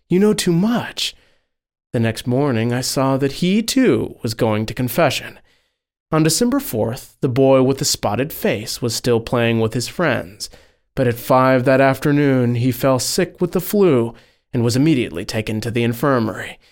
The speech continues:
During the night, he made his confession and received the last sacraments.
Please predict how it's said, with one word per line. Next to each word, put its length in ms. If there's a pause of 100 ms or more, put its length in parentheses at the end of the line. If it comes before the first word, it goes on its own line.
(500)
During 260
the 100
night, 360
he 160
made 260
his 140
confession 680 (400)
and 120
received 580
the 100
last 460
sacraments. 800